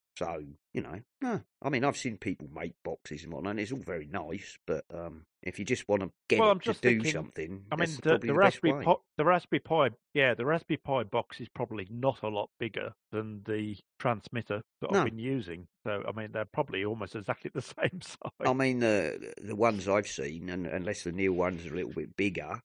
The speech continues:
Speaker 1: but they always seem to, they always remind me, "If you're not a smoker, this might not mean much," but do you remember back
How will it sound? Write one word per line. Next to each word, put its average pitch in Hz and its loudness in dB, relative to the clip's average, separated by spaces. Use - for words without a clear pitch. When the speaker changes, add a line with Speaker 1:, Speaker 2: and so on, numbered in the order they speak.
Speaker 1:
but 104 4
they 110 4
always 104 0
seem 101 0
to, - -8
they 110 4
always 113 4
remind 107 -2
me, 95 -2
"If 98 -12
you're 98 0
not 101 -4
a - -10
smoker, 98 0
this 85 -8
might 98 -2
not 90 -4
mean 95 -4
much," 85 -8
but 92 2
do 98 -4
you 110 -2
remember 127 4
back 123 4